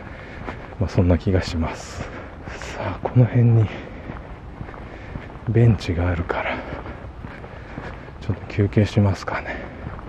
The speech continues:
左足の痛みは、さっき一瞬、やっぱ痛くなるかなって思ったけど、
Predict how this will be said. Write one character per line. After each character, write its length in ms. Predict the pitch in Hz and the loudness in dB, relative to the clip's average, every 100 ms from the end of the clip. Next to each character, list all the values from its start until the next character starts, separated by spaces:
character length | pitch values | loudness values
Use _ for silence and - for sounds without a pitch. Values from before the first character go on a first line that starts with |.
| - | 0
左 380 | 120 113 139 139 | 4 8 8 10
足 240 | 135 - 135 | 8 6 8
の 180 | 127 | 8
痛 280 | 120 113 127 | 8 6 6
み 180 | 127 120 | 8 8
は、 340 | 87 85 - - - - - - - - - - - - - - - - | 6 2 -2 -6 -8 -8 -8 -10 -12 -8 -8 -8 -12 -16 -14 -12 -12 -12
さ 140 | - 170 | 2 4
っ 20 | |
き 160 | - 95 | 6 4
一 100 | 90 | 2
瞬、 420 | - 139 123 147 - - - | 4 6 6 4 -2 -12 -2
や 160 | 147 113 | 4 4
っ 40 | |
ぱ 140 | - 117 | 6 6
痛 220 | 107 123 | 6 6
く 100 | 147 | 8
な 100 | 143 | 8
る 80 | 135 | 8
か 140 | 135 | 8
な 160 | 131 135 | 8 8
っ 60 | |
て 160 | - 104 | 6 4
思 160 | 110 117 | 6 6
っ 20 | |
た 160 | - | 6
け 140 | 98 95 | 4 4
ど、 240 | 92 87 | 4 2